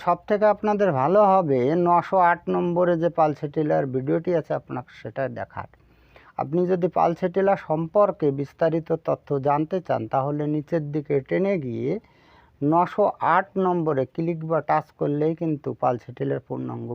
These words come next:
ভিডিওটি ওপেন হয়ে যাবে। এখন আমরা হানিম্যানের নীতি অনুসারে কীভাবে সূক্ষ্ম মাত্রার ডোজটি বানিয়ে নিতে পারি। যদি আপনি বানাতে চান,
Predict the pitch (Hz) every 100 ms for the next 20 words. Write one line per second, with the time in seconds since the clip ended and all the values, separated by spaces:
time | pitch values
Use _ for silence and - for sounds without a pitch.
0 | 120 117 135 147 151 117 107 107 110 110
1 | 104 104 _ _ _ - 151 - 214 233
2 | 240 208 160 196 233 240 240 247 226 226
3 | 247 240 240 - 220 165 143 202 196 196
4 | 185 156 180 - - 196 196 180 - 180
5 | 156 156 _ 160 147 151 160 165 208 214
6 | 180 123 104 113 _ _ _ _ 147 165
7 | 175 180 190 185 180 190 190 196 175 185